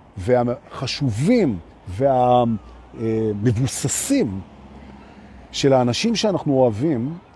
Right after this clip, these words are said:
ולקבל את הגבולות האלה, ולתת להם להגן על עצמם מפני הרצונות שלנו במקומות שהם שומרים על עצמם, זאת אהבה.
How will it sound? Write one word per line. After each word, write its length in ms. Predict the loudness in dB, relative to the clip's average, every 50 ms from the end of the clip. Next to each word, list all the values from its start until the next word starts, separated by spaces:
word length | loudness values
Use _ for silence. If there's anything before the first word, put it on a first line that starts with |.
| -20 -20 -20 -20 _ -20 -20 -20 -18 -14 -10 -6 0 2 4 4 4 2 0 -8 -20 -20 -20 -20 -20 -20 -20 -20 _ _ -20 -20 _ _ _ _ -12
ולקבל 560 | -12 -8 -6 -4 -2 4 6 6 6 6 2
את 120 | 0 -2
הגבולות 580 | -4 -6 -6 -6 -6 -6 -4 -4 -6 -8 -10 -12
האלה, 340 | -14 -12 -12 -14 -14 -16 -16 -14
ולתת 580 | -12 -12 -12 -14 -6 2 4 4 4 4 2
להם 520 | 0 2 2 4 4 2 2 2 0 -4 -6 -8 _ _ _ _ _ _ _ _ _
להגן 720 | 2 2 2 2 2 0 0 2 4 4 4 4 4 2 0
על 220 | 0 2 2 2 2
עצמם 600 | 0 -2 -6 -6 -2 2 2 4 4 4 2 2
מפני 300 | 0 0 -2 -2 0 0
הרצונות 580 | 2 2 0 -2 -4 -6 -4 -4 -2 -4 -4
שלנו 400 | -4 -6 -6 -4 -2 -2 -2 -2
במקומות 560 | -2 -2 -2 -2 -2 -4 -4 -4 -2 -2 -2 -2
שהם 160 | -2 -4 -4
שומרים 400 | -4 -2 -2 2 2 2 2 2
על 80 | -2
עצמם, 360 | -6 -8 -8 -8 -6 -6 -6 -8 -10 -16 -14 -12
זאת 360 | -8 -2 2 2 2 4 6
אהבה. 500 | 6 6 6 6 4 2 -2 -2 -2